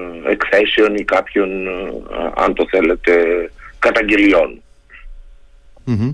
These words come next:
Speaker 1: Η
Speaker 2: μμμ.
Speaker 1: λίμπε, παραδείγματος χάρη, χρησιμοποίησε κατά κόρον, ε, τις, τα reports, τις αναφορές, τις, ε, ε, των, ε, reporter, των, ε, δημοσιογράφων χωρίς σύνορα.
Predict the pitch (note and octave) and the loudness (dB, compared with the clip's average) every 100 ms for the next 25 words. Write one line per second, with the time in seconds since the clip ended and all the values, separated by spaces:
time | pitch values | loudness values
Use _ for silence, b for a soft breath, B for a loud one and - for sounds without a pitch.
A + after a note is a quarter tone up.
0 | - A#2 G#2 G2+ F2+ F2 E2 E2 E2 D#2 | -4 -2 0 0 0 0 0 0 -4 -6
1 | - - B2+ D#3+ D3+ A#2+ G#2+ F2+ E2+ G2 | -4 0 2 2 0 -4 -6 -8 -8 -8
2 | G2 G2 - E2+ E2 B B B B - | -10 -6 -2 -2 -4 B B B B -4
3 | F#2 - - G2 F#2 F2+ E2+ D#2+ D#2 B | -2 0 -2 0 2 2 0 -2 -8 B
4 | B B - D#2+ E2 D#2+ D#2 D2 C#2 C2 | B B -6 2 4 4 4 2 0 -4
5 | A#1+ - - - - - - F#2+ E2+ - | -10 -20 -20 -20 -20 -20 -8 -6 -6 -10
6 | - - F2 E2 - G2 F2 - - - | -6 0 0 -2 -2 0 0 -2 -8 -6
7 | - E2 D2+ - E2 F2 D#2+ - - D#2+ | -2 -2 -4 -2 2 2 2 -2 -8 -8
8 | - - - - D2 C#2+ C#2 C#2 C2+ B | -6 -6 -4 0 2 2 2 0 -2 B
9 | B B B - - - D2+ D2+ C#2+ E2 | B B B -20 -12 -2 2 2 0 -2
10 | D#2 D2+ D2 C2 A1+ B1 E2+ F2 F#2+ F2+ | -2 -4 -4 -6 -6 0 0 2 2 2
11 | - F2+ D#2+ E2 D#2 D#2 D2+ D2 - C2+ | 2 2 2 0 0 -2 -2 -4 -8 -8
12 | D#2 F2 E2 - E2 E2+ D#2+ D#2+ D#2 C#2+ | -4 0 0 4 4 4 2 -4 -6 -8
13 | C#2+ - - D#2 D#2 - G#2 C#3+ F3+ | -10 -12 -4 -2 -2 -2 2 4 4